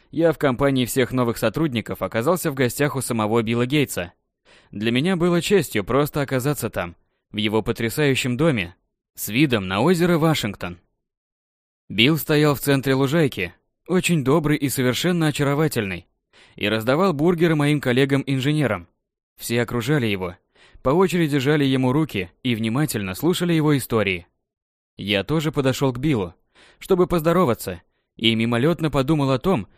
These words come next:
что дедушка наверняка смотрит на меня с небес. И тут я остановился. Что-то пошло не так.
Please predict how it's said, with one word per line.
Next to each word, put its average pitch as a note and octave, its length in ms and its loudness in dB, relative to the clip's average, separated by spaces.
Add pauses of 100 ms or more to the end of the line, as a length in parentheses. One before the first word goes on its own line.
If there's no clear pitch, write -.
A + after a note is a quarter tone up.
(160)
что F#3 260 0
дедушка E3 420 0
наверняка D3 480 2
смотрит C#3+ 420 -2
на G#2+ 100 -4
меня G#2 220 -2
с - 100 -10
небес. B2 380 -2 (480)
И G2+ 120 -2
тут D3 240 -2
я D3 160 0
остановился. G#2+ 720 -4 (840)
Что-то B2+ 440 -6
пошло A2+ 340 -4
не G#2 120 -4
так. - 300 -12